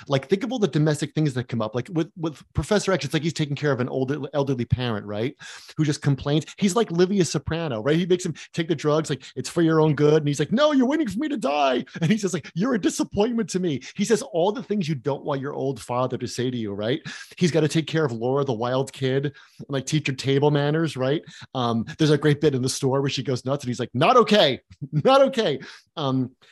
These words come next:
Caliban is like his nagging, you know, Alice Cramden, you know, like, "I'm doing your washing and ironing, and, like, I can't help you if you won't talk to me." Um,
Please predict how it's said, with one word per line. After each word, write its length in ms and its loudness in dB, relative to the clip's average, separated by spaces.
Caliban 600 0
is 80 -2
like 160 -2
his 180 -4
nagging, 540 -2
you 80 -6
know, 180 -4
Alice 340 -4
Cramden, 640 -2
you 80 -6
know, 160 0
like, 160 -2
"I'm 120 0
doing 240 0
your 120 2
washing 480 0
and 80 -4
ironing, 500 -4
and, 100 -6
like, 140 -4
I 80 -4
can't 240 -4
help 260 -2
you 80 0
if 80 -2
you 140 -4
won't 160 -4
talk 260 -4
to 80 -6
me." 280 -4
Um, 400 2